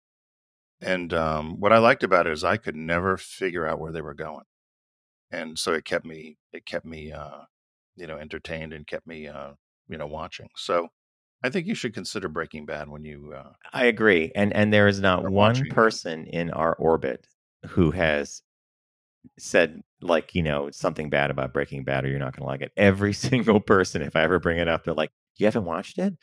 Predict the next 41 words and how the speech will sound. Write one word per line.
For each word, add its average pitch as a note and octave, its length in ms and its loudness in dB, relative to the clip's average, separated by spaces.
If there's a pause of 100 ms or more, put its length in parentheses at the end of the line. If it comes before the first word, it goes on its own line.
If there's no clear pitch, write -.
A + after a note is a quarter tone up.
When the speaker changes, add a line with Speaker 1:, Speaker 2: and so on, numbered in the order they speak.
(220)
Speaker 2:
<laughs> F#3 100 4 (840)
Speaker 1:
Well, F3+ 100 8
and F3 80 10
it's E3 120 4
such G#3 300 4
dark A#2+ 240 8
humor. G#2+ 260 4
There's A2+ 200 4
one E3+ 200 4
character E2+ 480 6
that D#2+ 160 2
I F2 80 4
just E2+ 240 -4
know. F2+ 320 4
I, F2+ 160 6
I, - 140 2
w-, C3+ 380 -8 (340)
I B2+ 180 4
laughed G2+ 480 2
out F#2 200 2
loud D2+ 500 -2
with F2+ 160 -14
the - 80 -12
character. C#2 440 -4
I D2 40 -6
mean, F#2+ 160 -2
it G2 80 -2
wasn't G#2+ 380 6
funny, F2 460 0 (920)
but F#2 260 4
it E2 100 4
was, E2 560 4 (120)
and F2+ 180 0
it F2+ 140 -2
was D#2+ 320 -2
so G2 320 2
much F#2+ 320 0
yours F2 360 -2
and D2+ 120 -8
my D#2+ 220 -2
humor. E2+ 440 -8